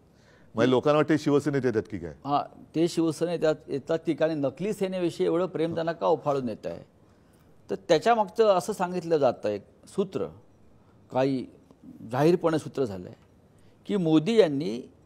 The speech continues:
Speaker 2: तुमच्याविषयी गोड बोलून उद्याच्या निकालानंतर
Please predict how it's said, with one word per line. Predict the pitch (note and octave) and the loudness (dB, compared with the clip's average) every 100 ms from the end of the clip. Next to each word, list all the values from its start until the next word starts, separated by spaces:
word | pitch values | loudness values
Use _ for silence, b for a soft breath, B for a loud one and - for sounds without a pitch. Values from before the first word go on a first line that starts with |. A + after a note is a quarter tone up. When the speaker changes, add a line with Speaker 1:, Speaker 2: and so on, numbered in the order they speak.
| _ - _ _ _ _ _ _ _ _ E3 | _ -20 _ _ _ _ _ _ _ _ -8
Speaker 2:
तुमच्याविषयी | D3+ C#3+ G#3 E3 C3+ C#3 C#3 | -4 0 0 0 -2 -8 -6
गोड | B2+ E3+ | -2 -2
बोलून | D#3+ A#2+ A2 C3+ B3 - _ _ _ _ _ _ _ b b _ C3 | -2 -2 -4 -6 -10 -14 _ _ _ _ _ _ _ b b _ -8
उद्याच्या | B2+ E3+ F3+ A3 | 0 2 2 -2
निकालानंतर | G3 F3 D#3+ C#3+ B2 G#2 F#2 F2 | -4 0 4 4 4 -2 -8 -12